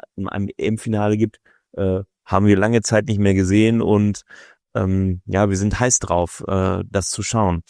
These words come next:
Auch bei unserem Tippspiel, äh, lieg ich weiter vor, ja, <laughs> das ist das Allerwichtigste. Ähm, aber es gibt halt auch Experten, ich nenne jetzt keine Namen,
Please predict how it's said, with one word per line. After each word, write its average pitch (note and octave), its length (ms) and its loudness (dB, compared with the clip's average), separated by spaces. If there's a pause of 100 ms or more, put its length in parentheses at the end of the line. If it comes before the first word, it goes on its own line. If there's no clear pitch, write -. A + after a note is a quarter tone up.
(840)
Auch A2+ 180 -2
bei A2+ 80 -2
unserem F#2+ 260 0
Tippspiel, C#3 600 -2 (160)
äh, F#2+ 260 0 (240)
lieg F#2+ 280 -2
ich A2+ 200 -6
weiter F#2+ 260 0
vor, G2 200 2
ja, A2 140 4
<laughs> - 140 -12
das - 120 -2
ist C3+ 120 -2
das C3 160 2
Allerwichtigste. B2+ 840 2 (480)
Ähm, G2+ 440 4
aber G2 460 2 (100)
es F#2+ 160 -4
gibt C#3 180 -6
halt A2+ 200 2
auch A2 160 0
Experten, B2+ 680 0
ich - 120 -8
nenne G#2+ 160 2
jetzt G2+ 160 -2
keine G2+ 180 0
Namen, A2+ 300 2